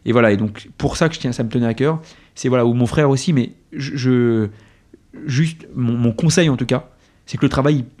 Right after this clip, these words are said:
finalement, à travailler beaucoup, bah, y a pas de doute qu'un jour, euh, j'espère, en tout cas pour vous tous,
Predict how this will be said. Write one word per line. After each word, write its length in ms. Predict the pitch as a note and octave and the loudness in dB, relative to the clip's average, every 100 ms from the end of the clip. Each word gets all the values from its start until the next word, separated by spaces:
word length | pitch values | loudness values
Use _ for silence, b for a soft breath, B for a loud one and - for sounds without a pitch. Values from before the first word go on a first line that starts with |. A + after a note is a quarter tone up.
| - | -20
finalement, 320 | - B2+ B2+ C3+ | -6 0 2 2
à 40 | |
travailler 240 | - A#2+ | 2 0
beaucoup, 480 | G#2+ A#2+ D3 D#3+ F3 | 2 4 4 4 2
bah, 360 | C#3+ A#2 A2 A2 | 2 0 0 0
y 60 | |
a 40 | A2 | 0
pas 120 | B2+ | -2
de 40 | |
doute 180 | A2+ D3+ | -2 -2
qu'un 200 | - A2 | -2 -2
jour, 260 | A2 C#3+ B2 | 0 0 0
euh, 80 | G#2 | -2
j'espère, 400 | G#2+ G#2 D3 C3 | -2 0 0 0
en 60 | |
tout 100 | A2+ | -4
cas 80 | C3 | -6
pour 140 | A#2 | -4
vous 160 | A2 B2 | -4 -4
tous, 320 | C3 D#3 - | -4 -8 -10